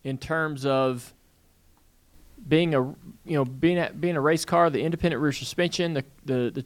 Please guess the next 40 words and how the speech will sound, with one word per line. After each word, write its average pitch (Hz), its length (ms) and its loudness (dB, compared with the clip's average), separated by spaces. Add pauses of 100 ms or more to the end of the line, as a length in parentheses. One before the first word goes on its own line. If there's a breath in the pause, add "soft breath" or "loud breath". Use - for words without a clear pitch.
(460)
the, 117 460 -2
the, 123 120 -10 (200)
the, 123 220 -4 (240)
the 120 100 -6
tra-, 165 300 2
transaxle. 165 960 2 (600 soft breath)
When 135 120 0
you 135 160 4
look 139 300 2
at 190 100 -12
this - 180 -6
car, 185 360 6
I 131 40 4
mean, 135 180 0
it's, 190 200 -6 (960)
it, - 300 -10
they, 143 340 0
they 170 560 -2 (540)
created 175 320 2
this 170 160 -2
thing 190 180 -2
from 123 220 -6
scratch, - 680 -2 (460)
but 139 160 6
it 113 120 0
can't, 196 420 0 (400)
you 135 160 -2
know, 131 140 2
it 123 160 0
can't 170 300 -2
take 175 200 -2
a, 117 260 0 (180)
it 170 80 -18
can't, 151 320 -2
can't 160 180 -2
take 156 160 0
a 107 40 -4
crash 170 320 4
very 104 220 -2
well. 90 400 -4